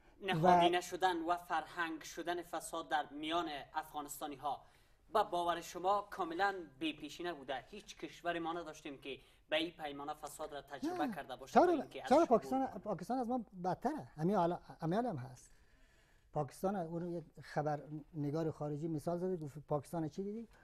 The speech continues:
Speaker 2: گفته بود که: «صد و پنجاه میلیون دوست در کنار، در کنار هم بسیار محترمانه زندگی کرد، می‌کرد.» این خوش آمد. یعنی چی؟ فساد وجود داره. شما برید در هر جای پاکستان، پچاس کلدار یا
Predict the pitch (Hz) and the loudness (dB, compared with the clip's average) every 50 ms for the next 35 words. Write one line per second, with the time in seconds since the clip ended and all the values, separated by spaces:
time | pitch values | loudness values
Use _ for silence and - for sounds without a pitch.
0 | - _ - 156 143 - - 165 170 185 180 - - - 190 196 196 196 202 - | -20 _ -10 -10 -8 -6 -6 -4 -4 -4 -6 -6 -8 -6 -4 -4 -4 -6 -8 -12
1 | - - - _ _ _ _ - - - _ - _ _ - - - _ - - | -18 -20 -20 _ _ _ _ -20 -20 -20 _ -20 _ _ -20 -20 -20 _ -20 -16
2 | - - 143 143 143 - 147 139 139 139 165 180 175 160 151 147 156 165 175 160 | -8 -6 -6 -6 -4 -4 -4 -2 -2 -2 -2 -2 -2 -2 -2 -2 -2 -4 -4 -4
3 | 143 139 180 196 165 147 147 135 - 143 147 156 165 160 - _ - 147 147 135 | -2 -2 -2 -2 -2 -4 -6 -4 -4 -4 -4 -4 -4 -6 -10 _ -12 -10 -10 -10
4 | 131 - 139 131 160 170 165 151 170 170 139 - 160 160 147 135 123 - - 135 | -8 -8 -8 -6 -6 -4 -4 -6 -6 -8 -8 -6 -6 -6 -4 -6 -8 -10 -12 -12
5 | 131 131 135 143 147 127 127 120 113 110 113 113 - - _ - _ _ _ 147 | -10 -8 -8 -8 -8 -8 -10 -12 -12 -16 -18 -20 -20 -20 _ -20 _ _ _ -16
6 | 127 117 104 95 - - - _ _ - _ _ - _ _ _ _ _ 147 127 | -16 -14 -14 -16 -20 -20 -20 _ _ -20 _ _ -20 _ _ _ _ _ -12 -12
7 | - - 139 123 - - 123 110 - - - _ - _ _ _ _ _ _ - | -8 -8 -10 -10 -10 -14 -18 -18 -20 -20 -20 _ -20 _ _ _ _ _ _ -20
8 | - _ _ _ - _ _ - - _ _ _ _ - - 151 151 170 208 185 | -20 _ _ _ -20 _ _ -20 -20 _ _ _ _ -16 -6 -4 -2 -2 -2 -4
9 | 247 240 - 190 - - 247 294 285 311 285 - 233 - 170 147 127 123 131 - | -6 -2 0 0 0 0 -2 -2 -2 -4 -4 -4 -6 -6 -6 -8 -8 -10 -16 -20
10 | - - - 185 202 214 220 220 180 175 165 160 156 151 - - 226 240 226 240 | -14 -6 -4 -4 -2 0 -2 0 0 0 -2 -2 -4 -8 -8 -6 -4 -2 -2 0
11 | 185 190 170 151 156 - - 214 233 233 - - - _ - 151 147 - 160 147 | 0 0 -2 -2 -6 -8 -6 -6 -6 -8 -10 -16 -10 _ -4 -4 -2 -2 -4 -2
12 | - 165 160 165 185 196 180 165 151 | 0 0 0 2 4 4 4 2 0